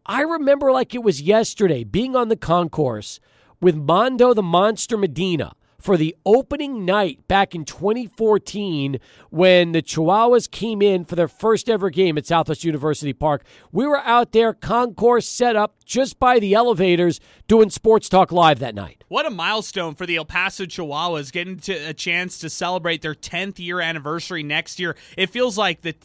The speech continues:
Speaker 2: past ten years have flown by when it comes to the Chihuahuas, and I think that's a cre-, a testament to the,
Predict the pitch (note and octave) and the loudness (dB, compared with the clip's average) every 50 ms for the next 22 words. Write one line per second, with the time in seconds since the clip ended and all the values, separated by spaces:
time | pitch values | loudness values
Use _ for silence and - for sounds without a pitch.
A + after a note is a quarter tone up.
0 | _ - - E3+ F3+ G#3 G#3 - - A3+ G3 F3+ E3 E3+ F#3+ F#3 - E3 C3+ A#2 | _ -10 -6 -2 -2 -2 -2 -4 -6 -6 -6 -6 -4 -4 -6 -6 -6 -8 -10 -10
1 | - - - - D3+ D#3 D#3+ E3+ F3 F3+ F3 D3+ B2 C3+ C#3+ C#3+ C#3 C3 B2 C3 | -12 -18 -14 -8 -6 -4 -2 -2 -2 -4 -4 -6 -6 -6 -6 -4 -4 -6 -6 -8
2 | C3 C3+ - - D3 C#3+ C3 - D3 C#3 C3+ - - C#3+ C3+ C3 C3 B2+ B2+ B2+ | -10 -12 -12 -12 -12 -12 -12 -14 -12 -12 -12 -10 -10 -8 -6 -6 -6 -6 -6 -8
3 | B2 - _ - - - A3 A#3+ B3+ C4 A#3+ C#4 D4 C#4 C4 - - A#3 - - | -10 -12 _ -20 -12 -6 -2 0 0 0 -2 -4 -8 -8 -8 -8 -10 -10 -8 -6
4 | A#3 A#3+ A3+ - G#3 G3+ - A3 A3+ A3 - - A3 A3+ A3 - - G#3+ F3+ G3 | -6 -6 -6 -6 -8 -8 -8 -8 -10 -10 -10 -12 -12 -12 -12 -12 -12 -10 -6 -6
5 | F#3 F3 | -6 -6